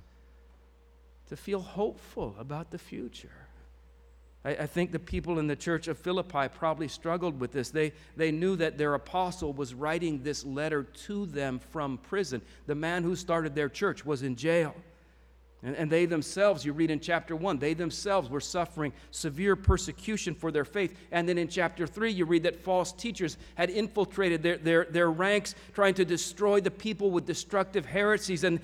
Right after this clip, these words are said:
and then in chapter four, can you imagine the heartbreak of, of these people? You read in chapter four that some of their leaders were fighting with each other, dividing over petty, silly arguments.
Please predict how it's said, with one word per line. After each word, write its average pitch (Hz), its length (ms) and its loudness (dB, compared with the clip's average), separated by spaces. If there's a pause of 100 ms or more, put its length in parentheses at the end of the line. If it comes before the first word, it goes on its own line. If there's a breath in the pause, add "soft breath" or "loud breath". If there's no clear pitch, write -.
(120 loud breath)
and 190 120 2
then 185 120 6
in 185 120 2
chapter 185 320 2
four, 233 340 6 (280 loud breath)
can 196 140 -2
you 196 80 4
imagine 196 420 2
the 208 80 2
heartbreak 202 720 0
of, 175 80 0
of 175 180 0
these 190 160 -4
people? 226 400 -2 (180 loud breath)
You 185 140 2
read 233 180 0
in 208 120 -2
chapter 196 340 0
four 226 280 2
that 185 120 0
some 214 240 -2
of 196 140 0
their 196 180 4
leaders 202 500 2
were 180 120 2
fighting 190 420 0
with 165 160 0
each - 200 -6
other, 120 200 -2
dividing 180 500 0 (200 loud breath)
over 180 220 2 (180)
petty, 208 480 -2
silly 202 640 0
arguments. 185 480 2